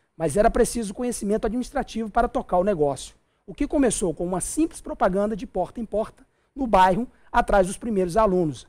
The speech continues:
Resultou na referência em ensino, que se tornou o Colégio Liberdade. A professora Conceição tem uma trajetória de vida guiada pela vocação educacional. O sucesso dessa história já dura mais de vinte anos.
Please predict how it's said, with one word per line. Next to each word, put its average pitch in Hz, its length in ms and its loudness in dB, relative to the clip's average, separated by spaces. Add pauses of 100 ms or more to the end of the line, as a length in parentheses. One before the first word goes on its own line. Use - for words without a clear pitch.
(140)
Resultou 160 380 -4
na 208 80 2
referência 180 560 2
em 226 60 -4
ensino, 220 440 -6 (280)
que 262 80 -18
se - 160 -12
tornou 185 500 2
o 240 80 -6
Colégio 147 540 0
Liberdade. 160 720 -8 (480)
A 135 40 -14
professora 185 480 2
Conceição 226 640 -2 (300)
tem 190 100 -4
uma 202 160 2
trajetória 196 460 2
de 165 120 -2
vida 151 360 -4
guiada 170 420 2
pela 185 200 2
vocação 196 480 -2
educacional. 170 640 -6 (400)
O 160 80 -16
sucesso 240 400 0
dessa 262 180 0
história 160 400 0
já 156 140 -2
dura 165 240 0
mais 160 360 2
de 160 100 -8
vinte 175 480 -6
anos. 117 480 -14